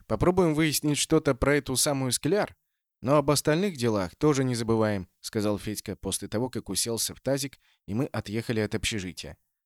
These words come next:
«Оставшийся шнауцер я по-любому в Углегорск тащить не хочу, а то потом безопасники задолбают. Типа с городом не делишься, а мы халяву любим». «Это понятно, но как в Сальцеве разбираться с продажей будем?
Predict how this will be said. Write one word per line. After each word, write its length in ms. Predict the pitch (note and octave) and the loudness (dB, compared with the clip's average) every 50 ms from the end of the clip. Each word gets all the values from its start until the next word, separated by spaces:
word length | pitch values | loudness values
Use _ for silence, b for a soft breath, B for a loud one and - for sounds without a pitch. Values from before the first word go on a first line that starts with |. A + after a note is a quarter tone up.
| _ _ _ _ _ _ _ _ _ _ | _ _ _ _ _ _ _ _ _ _
«Оставшийся 720 | - G#2 - - F#3+ G3 F3+ - - F3 D3+ - - D#3 C#3 | -4 -4 0 4 4 4 4 2 0 0 0 0 0 0 0
шнауцер 520 | - E3 F3 G3 F3+ E3 - - E3+ C#3+ | 0 0 2 0 0 2 0 0 0 0
я 320 | C3+ B2+ D#3+ F3+ F3 E3 | -2 -2 0 0 0 0
по-любому 520 | - - D#3 D3+ D3+ D3+ F3+ G3 F3+ E3 D3 | 2 0 2 2 2 0 0 -2 0 -2 -2
в 100 | C#3 C#3+ | -2 -2
Углегорск 540 | C3 C3 C3+ C#3 B2 C3 B2+ A2 - - - | 0 2 2 2 4 2 0 0 -2 -6 -2
тащить 400 | - A#2+ A2+ - - G#2+ - - | -2 0 0 0 -2 -6 -6 -4
не 120 | G#2+ G#2+ | -4 -4
хочу, 400 | - - G#2 - - - D2+ - _ _ _ _ | -2 -2 -4 -4 -4 -8 -10 -14 _ _ _ _
а 100 | - A2 | -6 -2
то 140 | - C#3+ | -2 2
потом 280 | C#3+ D3+ D3 - D#3 D3+ | 2 2 2 2 2 2
безопасники 600 | D3 C#3 C#3+ D3 - D#3+ D#3 - - D3 - C#3+ | 2 2 2 2 2 2 0 2 0 -2 -2 -2
задолбают. 720 | C3+ C3+ C3+ C3 D3 C#3+ C#3+ D3 D#3+ D3 G#2+ D#2+ - - _ _ _ _ _ _ _ _ | -2 -2 0 2 2 2 4 4 4 4 4 0 -4 -10 _ _ _ _ _ _ _ _
Типа 280 | - G#2 - - G2+ | -6 -4 0 0 -2
с 100 | F#2 F2 | -2 0
городом 440 | - C3 D3 C#3 C3 G#2+ A#2 A2 G#2+ | 2 2 4 4 4 2 2 0 0
не 120 | G#2+ G#2+ | 0 -2
делишься, 680 | G2 G#2 D#3 G3 F#3 D3+ B2 - - - G2+ G2 F#2 F#2 | 0 2 2 2 2 2 0 -2 -2 -4 -4 -6 -6 -4
а 40 | |
мы 140 | F#2+ G#2 G2+ | -4 -4 -6
халяву 480 | - - G2 G2+ B2 E3+ F#3 E3 D3+ D3+ | -4 -4 -2 0 2 2 2 2 0 0
любим». 380 | D3 C#3+ C3+ B2 B2 A#2 G#2 - _ _ _ _ _ _ _ _ _ _ _ _ _ | -2 -2 -2 -2 -4 -4 -6 -10 _ _ _ _ _ _ _ _ _ _ _ _ _
«Это 180 | D3+ - E3+ D#3 | -2 -2 0 0
понятно, 460 | F3 D#3+ D#3+ E3+ D#3+ - - G#2+ F#2 | 2 0 0 0 -4 -4 -4 -6 -4
но 100 | F2 G2 | -4 0
как 200 | - F3+ F3 - | 0 0 0 2
в 40 | - | 0
Сальцеве 420 | - G3+ F#3 E3 - - A2+ A2 | 0 0 2 0 -2 0 0 0
разбираться 500 | G#2 G#2+ G2+ G#2 A#2 B2+ B2 - - G2 | 0 0 0 2 2 2 2 0 -2 -2
с 60 | - | -2
продажей 440 | - A#2 A#2 A2 A#2+ G#2 E2+ F2 F#2 | -2 -2 0 0 0 -2 -2 -4 -8
будем? 400 | F2 D#2+ F2 D#2 E2+ D#2+ D#2 - | -8 -10 -12 -12 -10 -14 -14 -16